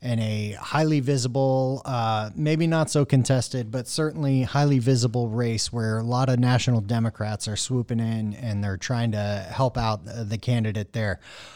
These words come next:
Uh, and then over on H D one forty-eight, we have Louis LaRota, friend of the podcast, who is running to turn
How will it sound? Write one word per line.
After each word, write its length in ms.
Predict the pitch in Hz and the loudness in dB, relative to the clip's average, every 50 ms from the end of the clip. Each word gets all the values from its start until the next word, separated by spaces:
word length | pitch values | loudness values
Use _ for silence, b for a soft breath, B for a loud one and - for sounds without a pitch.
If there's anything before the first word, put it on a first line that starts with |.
| B B B | B B B
Uh, 340 | 131 120 110 104 101 90 - _ _ _ _ - | -2 -2 -2 -2 -4 -8 -14 _ _ _ _ -6
and 200 | - 151 147 151 | -2 0 2 4
then 140 | 151 156 160 | 4 4 4
over 420 | 160 160 151 160 160 160 160 156 | 4 4 4 4 4 4 4 4
on 160 | 147 147 147 127 - | 2 0 -2 -2 0
H 200 | 170 156 - - | 0 0 2 4
D 140 | - 160 | 4 4
one 220 | 156 147 156 156 147 | 6 6 6 4 4
forty-eight, 480 | - - 156 147 135 147 156 156 131 | 4 2 2 4 6 6 4 4 4
we 100 | 123 131 | 2 2
have 140 | 135 131 120 | 0 2 2
Louis 260 | 120 131 147 151 156 | 4 4 6 6 6
LaRota, 480 | 151 147 143 131 139 147 147 147 151 143 | 4 4 2 4 4 4 4 4 4 2
friend 280 | - - 147 143 139 139 | 2 2 2 4 4 4
of 80 | 143 123 | 4 2
the 60 | 117 | 2
podcast, 760 | - 143 139 139 139 127 - 151 143 139 143 139 - - - | 2 2 2 2 0 0 0 0 2 2 2 0 0 0 0
who 240 | 139 131 127 131 | 2 2 2 2
is 500 | 120 139 131 120 120 117 113 107 104 - | 0 0 0 0 0 0 -2 -2 -4 -4
running 380 | - 131 139 139 143 139 139 131 | -2 0 2 4 4 4 2 2
to 200 | - - 127 117 | 2 0 -2 -2
turn 540 | 110 - - 135 143 139 139 143 139 143 | -2 -2 0 0 2 2 2 2 2 0